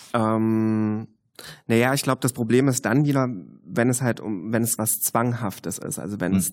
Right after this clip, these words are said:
Speaker 1: irgendwas ist, was die Leute halt machen müssen. Ich,
Speaker 2: Mhm.
Speaker 1: also weiß, ich neige zur Abstraktion, auch einfach, ich glaube, wenn, vermute, wenn ich die Lösung hätte,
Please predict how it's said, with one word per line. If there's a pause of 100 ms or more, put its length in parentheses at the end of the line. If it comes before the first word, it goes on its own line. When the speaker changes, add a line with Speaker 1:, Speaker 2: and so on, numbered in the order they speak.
(120)
Speaker 1:
irgendwas
ist,
was
die
Leute
halt
machen
müssen.
Ich,
Speaker 2:
Mhm.
Speaker 1:
also
weiß,
ich
neige
zur
Abstraktion,
auch
einfach,
ich (160)
glaube,
wenn,
vermute,
wenn
ich
die
Lösung
hätte,